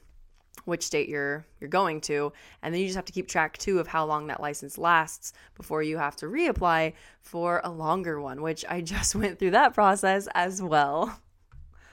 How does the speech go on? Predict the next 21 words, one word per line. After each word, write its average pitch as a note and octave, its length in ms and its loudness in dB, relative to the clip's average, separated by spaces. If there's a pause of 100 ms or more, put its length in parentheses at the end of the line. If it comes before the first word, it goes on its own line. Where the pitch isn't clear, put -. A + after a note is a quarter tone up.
(440)
So A3 540 8
with G#3+ 440 2
that G#3 520 4 (840)
overview G3+ 480 4
of F#3 100 2
what F#3 140 -2
to G3 100 -4
expect - 840 0 (560)
in G3+ 260 0
your G3+ 180 2
brain, D#3 460 -2 (120)
I'm F#3 220 0
gonna B3 160 -2
go A3 140 0
ahead G#3 260 0
and F3+ 200 -4
get D#3+ 140 -2
into E3 560 -4
my D#3 480 -4
four F#3+ 440 0
biggest F#3 500 -2